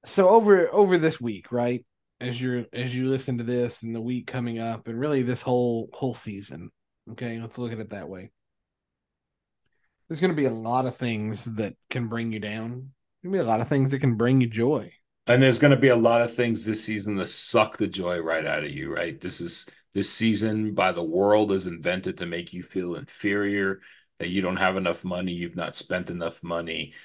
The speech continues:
Speaker 2: you don't deserve joy, you need to have the whole star-spangled family around the tree. You know, if you're alone, you're not alone. You've got Christ.
Speaker 1: So it, it,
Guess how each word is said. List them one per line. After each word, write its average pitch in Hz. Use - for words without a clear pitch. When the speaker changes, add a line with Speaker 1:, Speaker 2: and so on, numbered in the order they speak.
Speaker 2:
you 104
don't 98
deserve 104
joy, 98
you 95
need 95
to 90
have 110
the 104
whole 101
star-spangled 104
family 101
around 101
the 98
tree. 107
You 98
know, 101
if 101
you're 107
alone, 107
you're 107
not 110
alone. 131
You've 151
got 95
Christ. -
Speaker 1:
So 120
it, 160
it, 139